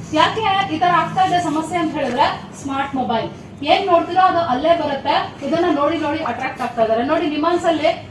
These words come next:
ಸಾಕಷ್ಟು ಜನ ಅಡ್ಮಿಟ್ ಆಗಿದ್ದಾರೆ ಲಾಕ್‌ಡೌನ್ ಅಲ್ಲಿ, ಮೊಬೈಲ್ ಅಲ್ಲಿ ಬ್ಲೂ ಫಿಲಂ ನೋಡೋದ್ರಲ್ಲಿ ಅಡಿಕ್ಟ್ ಆಗಿದ್ದಾರೆ.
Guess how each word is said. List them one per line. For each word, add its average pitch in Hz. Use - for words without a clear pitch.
ಸಾಕಷ್ಟು 262
ಜನ 320
ಅಡ್ಮಿಟ್ 285
ಆಗಿದ್ದಾರೆ 254
ಲಾಕ್‌ಡೌನ್ 254
ಅಲ್ಲಿ, 285
ಮೊಬೈಲ್ 285
ಅಲ್ಲಿ 311
ಬ್ಲೂ 294
ಫಿಲಂ 302
ನೋಡೋದ್ರಲ್ಲಿ 269
ಅಡಿಕ್ಟ್ 233
ಆಗಿದ್ದಾರೆ. 208